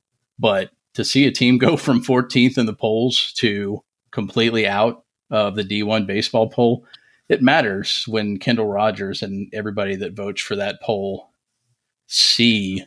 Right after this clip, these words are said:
the struggle that the Red Raiders are going through right now. And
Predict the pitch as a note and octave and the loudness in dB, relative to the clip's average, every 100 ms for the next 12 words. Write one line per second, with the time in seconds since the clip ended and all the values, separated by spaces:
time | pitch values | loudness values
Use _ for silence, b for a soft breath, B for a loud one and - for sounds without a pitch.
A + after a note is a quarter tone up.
0 | - A2 G2 - - G#2+ G#2 F#2+ F#2 - | -10 -2 2 2 4 2 2 0 -4 -6
1 | - G#3 - F#2 F#2+ - _ _ _ _ | -4 -4 -2 -2 -2 -6 _ _ _ _
2 | G#2 G2 G2 F#2 F#2+ A2+ G2 G2 G2+ G2 | -2 0 0 -2 -2 -2 0 0 -2 -2
3 | - G2+ G2 F#2+ G2 F#2+ G2 b b b | -2 -2 -2 -2 -2 -4 -4 b b b
4 | b b - G2+ G2 F#2+ G2 | b b -2 0 2 0 -4